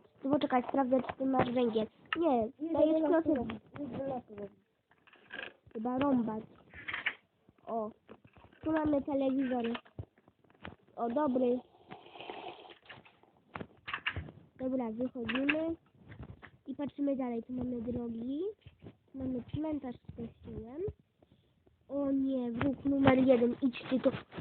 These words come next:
Speaker 1: zielony pająku.
Speaker 2: To jest ogórek, zielony ogórek. Ogórek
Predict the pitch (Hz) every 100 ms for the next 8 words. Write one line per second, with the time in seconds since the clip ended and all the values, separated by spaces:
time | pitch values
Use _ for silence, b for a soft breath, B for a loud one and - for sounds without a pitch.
0 | - 262 254 262 320 277 277 277 - 277
1 | 262 262 240 - 254 - - - - -
2 | - - - - 240 - 277 277 285 254
3 | 226 214 220 240 262 233 226 - - 262
4 | 302 330 226 202 202 202 202 - _ _
5 | _ _ _ - _ _ _ _ _ 233
6 | 240 285 254